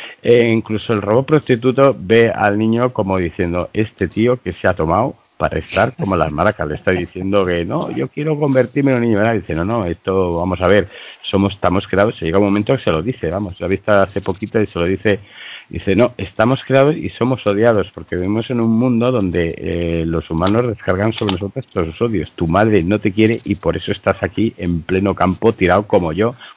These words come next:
corriendo de estos salvajes de la Feria de la Carne, que son unos tíos, unos redneck, que juntan a los robots y los despedazan". Pues, eh, en vez de hacer carreras de tractores y de camiones y, y destrucción de autos,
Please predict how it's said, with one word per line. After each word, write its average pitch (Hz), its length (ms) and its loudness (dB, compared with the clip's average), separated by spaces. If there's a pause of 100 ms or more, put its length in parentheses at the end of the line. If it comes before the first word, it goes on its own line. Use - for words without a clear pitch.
corriendo 90 440 0
de 95 100 -2
estos - 260 -4
salvajes 95 500 0
de 95 80 2
la 76 120 2
Feria 95 280 0
de 90 80 0
la 80 120 0
Carne, 104 400 -2 (380)
que 92 100 -6
son 110 180 -2
unos 113 260 0
tíos, 123 360 2
unos 107 260 0
redneck, 110 420 0 (300)
que - 120 -8
juntan 110 400 -2
a 107 80 4
los 104 160 2
robots 120 360 2 (400)
y 131 120 4
los 98 200 2
despedazan". 85 640 0 (140)
Pues, 76 120 -14
eh, 80 340 -2
en 87 100 -4
vez 98 80 4
de 104 60 6
hacer 107 200 0
carreras 95 460 0
de 92 100 -4
tractores 98 720 0
y 92 60 -6
de 87 100 -4
camiones 98 640 -2
y, 92 260 -2 (340)
y 104 80 -4
destrucción 95 560 -2
de 107 80 4
autos, 113 320 2